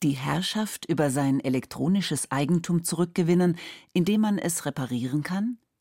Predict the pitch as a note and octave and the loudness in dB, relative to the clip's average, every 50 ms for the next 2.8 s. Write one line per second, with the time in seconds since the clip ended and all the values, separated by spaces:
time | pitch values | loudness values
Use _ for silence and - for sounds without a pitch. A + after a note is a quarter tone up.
0 | _ - - D#3 C3 - - C3+ D3 E3 - - - - F#3+ - - - F#3 F#3+ | _ 0 0 2 2 2 0 0 0 0 -2 -6 -4 -2 -4 -4 0 0 2 2
1 | F#3+ F#3 - - A2+ A#2 - B2 - - A#2+ A2+ - - - - D#3 D#3 A2 C#3+ | 2 0 0 -4 -4 -4 -4 -6 -6 -4 -4 -6 -6 -8 -4 -2 0 0 2 0
2 | E3 - - - E3 D#3 E3 F3+ F#3+ - - G3+ G#3+ - - - | 0 -2 -2 -2 0 2 2 0 0 0 -2 -4 -4 -4 -8 -16